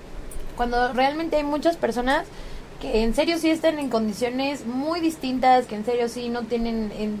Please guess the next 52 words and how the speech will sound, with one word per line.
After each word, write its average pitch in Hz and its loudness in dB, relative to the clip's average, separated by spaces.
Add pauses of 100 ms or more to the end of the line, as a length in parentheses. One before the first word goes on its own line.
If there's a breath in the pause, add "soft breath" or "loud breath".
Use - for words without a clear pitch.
(120)
literal 220 2
que 247 -4
comer 220 2
o 214 2
en 208 -2
dónde 233 2
vivir, 220 0
o 208 -2
que - -10
están 226 -8
viviendo 269 -4
situaciones 226 -4 (680 loud breath)
que 262 2
son 254 2
realmente 277 2
muy 247 0
complicadas, 233 2 (460 loud breath)
y 247 0
el 240 4 (280)
hacer 262 8
como 226 6 (100)
pararte 247 6
tantito 247 2
en 277 0
tu 240 2
vida 233 6
y 226 8
decir, 233 0
o 226 0
sea, 220 0
voltear 220 0
a 262 0
ver 262 2
al 254 0
de 240 0
al 226 2
lado 226 2
y 226 2
decir, 233 -2
ok, 247 0 (140)
pues 240 2
voy 247 8
a 254 6
ayudarlo 226 10
haciendo 226 6
algo, 226 8 (180)
creo 214 -6
que 226 -4
eso 214 -6
está 196 -6
muy 196 -4
padre 190 0